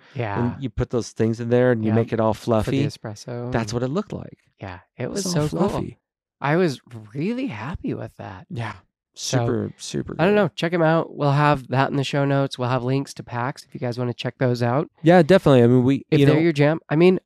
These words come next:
Speaker 2: I,
Speaker 1: I like
Speaker 2: I like 'em.
Speaker 1: I like the color style with 'em. I like the looks. They're sleek design.
Speaker 2: Yeah, they're really nice. Uh, the silver one's great. I like the mini, uh, one purpose. You know, it only has one,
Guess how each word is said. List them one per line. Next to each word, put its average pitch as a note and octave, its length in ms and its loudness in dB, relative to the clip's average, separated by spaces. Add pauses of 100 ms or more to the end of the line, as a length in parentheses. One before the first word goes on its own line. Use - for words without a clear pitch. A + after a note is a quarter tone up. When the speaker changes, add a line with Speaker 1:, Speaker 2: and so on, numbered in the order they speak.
(300)
Speaker 2:
I, D3 220 4
Speaker 1:
I - 20 4
like G3 140 4
Speaker 2:
I - 20 6
like G3+ 240 2
'em. G#2 140 2 (340)
Speaker 1:
I C#3+ 80 4
like D#3+ 200 4
the C#3+ 80 -6
color D3+ 420 4
style C#3+ 500 0
with C#3+ 160 0
'em. C#3+ 340 2
I B2+ 120 -6
like F3 260 0
the A#2 100 0
looks. D3+ 560 2 (420)
They're C#3+ 160 -4
sleek F3+ 400 -6
design. C3+ 580 -2
Speaker 2:
Yeah, F#3 160 2 (180)
they're C3+ 140 -2
really D3 260 2
nice. D3 460 -2
Uh, B2+ 220 0
the A#2 140 -6
silver C3+ 340 -2
one's C3+ 240 -2
great. C3+ 360 -2
I - 40 -14
like B2+ 220 -10
the B2 80 -2
mini, C3 360 -4 (420)
uh, A#2+ 280 0
one B2 220 0
purpose. C3 420 -2
You B2+ 60 0
know, B2 120 0
it B2 80 -2
only A#2+ 220 -2
has A2+ 260 -6
one, A2+ 340 -2